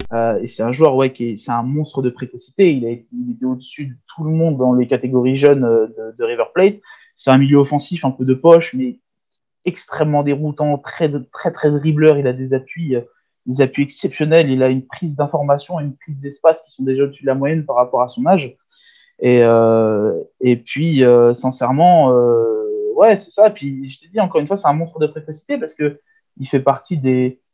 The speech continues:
des joueurs qui sont convoqués en ce moment avec, euh, avec des Michelis, même s'il le fait pas du tout jouer et que les supporters de River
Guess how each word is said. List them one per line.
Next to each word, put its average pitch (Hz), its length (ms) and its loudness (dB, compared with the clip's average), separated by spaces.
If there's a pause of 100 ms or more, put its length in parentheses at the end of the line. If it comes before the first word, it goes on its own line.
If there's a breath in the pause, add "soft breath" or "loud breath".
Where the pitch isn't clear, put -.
(120)
des 135 160 -2
joueurs 151 260 2
qui - 100 -20
sont 139 100 -6
convoqués 127 400 -4
en 139 80 0
ce - 140 -8
moment 139 180 2
avec, 131 220 -2
euh, 113 180 0 (100)
avec 117 200 -10
des 123 80 -2
Michelis, 139 460 -2
même 131 100 0
s'il 131 220 -6
le 123 100 -2
fait - 80 -10
pas 127 280 0
du 127 160 -8
tout 139 120 -16
jouer 156 220 -2
et 143 100 -6
que 127 80 -8 (720)
les 131 80 -8
supporters 139 400 -2
de 135 80 0
River 131 220 0